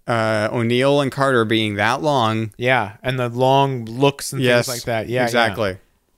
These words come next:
Speaker 1: So I think that is new.
Speaker 2: So it just makes me wonder then out loud if they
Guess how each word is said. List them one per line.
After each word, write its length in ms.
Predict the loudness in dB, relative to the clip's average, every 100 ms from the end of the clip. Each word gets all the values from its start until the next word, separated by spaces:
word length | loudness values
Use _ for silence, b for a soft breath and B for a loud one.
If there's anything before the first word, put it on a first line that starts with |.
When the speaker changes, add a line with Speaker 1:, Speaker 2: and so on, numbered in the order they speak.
| _ _ _
Speaker 1:
So 80 | -8
I 20 |
think 240 | -4 -2 0
that 220 | 0 0
is 260 | -2 -4
new. 600 | -4 -2 0 2 0 -2 -4
Speaker 2:
So 200 | -2 -2
it 60 |
just 160 | -4 -8
makes 200 | -8 -4
me 100 | -4
wonder 320 | -2 -2 -2
then 180 | -2 -4
out 160 | -4 -4
loud 300 | -2 -2 -2
if 320 | -6 -6 -8
they 460 | -6 -6 -6 -10